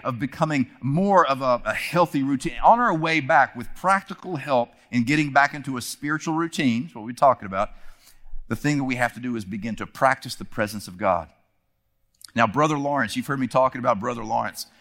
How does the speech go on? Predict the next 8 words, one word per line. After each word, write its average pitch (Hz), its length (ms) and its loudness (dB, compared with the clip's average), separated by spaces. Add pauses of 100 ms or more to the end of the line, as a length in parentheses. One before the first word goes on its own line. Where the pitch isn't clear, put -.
(160)
And 117 80 -4
Brother 185 180 6
Lawrence 165 400 6
is 135 180 -4
the 127 100 -8
seventeenth 151 480 -4
century 139 360 -4
monk 131 460 4